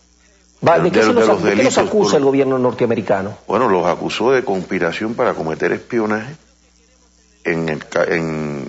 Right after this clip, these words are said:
Speaker 2: a los cinco, y en el caso de uno de ellos, además de conspiración para cometer asesinato. El delito de conspiración en Estados Unidos
Speaker 1: Pena
Speaker 2: no,
Speaker 1: perpetua.
Speaker 2: no tiene que ejecutarse el delito.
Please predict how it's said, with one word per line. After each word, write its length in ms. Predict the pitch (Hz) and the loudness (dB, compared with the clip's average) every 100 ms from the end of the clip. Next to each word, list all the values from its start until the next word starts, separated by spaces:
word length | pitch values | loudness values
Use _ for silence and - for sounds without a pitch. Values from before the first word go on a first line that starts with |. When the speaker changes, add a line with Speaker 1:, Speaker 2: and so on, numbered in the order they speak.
| - _ | -14 _
Speaker 2:
a 100 | - | -2
los 180 | 82 85 | 0 0
cinco, 360 | - 120 123 180 - _ _ _ _ _ _ | -2 -4 -6 -12 -14 _ _ _ _ _ _
y 180 | - 98 | -2 0
en 100 | 87 | 0
el 320 | 85 80 76 | -2 -2 -2
caso 300 | 92 101 - | -2 -2 -2
de 60 | 110 | -2
uno 200 | 113 107 | 0 0
de 140 | 110 | 0
ellos, 180 | 131 120 | 0 0
además 580 | 87 85 85 113 - - | 0 0 -2 -4 -6 -10
de 120 | - 80 | -8 -6
conspiración 640 | 80 69 80 76 - 87 | -6 -6 -4 -4 -4 -4
para 200 | 90 85 | -2 -2
cometer 400 | 73 73 71 80 | -2 -4 -2 -2
asesinato. 520 | 73 - - 82 82 - _ _ _ - - - - | -2 -6 -6 -4 -6 -8 _ _ _ -20 -20 -20 -4
El 140 | 87 | 0
delito 380 | 85 95 110 110 | 2 0 2 2
de 80 | 98 | 2
conspiración 720 | 90 87 90 85 85 113 95 | 0 -2 -2 -2 -2 -4 -4
en 60 | 76 | -6
Estados 440 | - 90 95 - | -4 -2 -2 -2
Unidos 300 | 101 92 95 - _ - _ | -2 -2 -4 -10 _ -20 _
Speaker 1:
Pena 160 | 151 139 | 0 2
Speaker 2:
no, 80 | 170 | 2
Speaker 1:
perpetua. 440 | 120 127 98 82 - _ | 2 2 0 -4 -12 _
Speaker 2:
no 260 | 87 95 98 | -6 -2 -2
tiene 380 | 107 110 113 104 | 0 0 0 -2
que 300 | 104 123 - - _ _ - | -2 -2 -2 -12 _ _ -4
ejecutarse 880 | 82 85 - 85 120 117 - 78 - | -2 -2 -6 -2 0 0 -2 -8 -6
el 160 | - 78 | -4 -2
delito. 400 | 82 101 87 | -2 -2 -4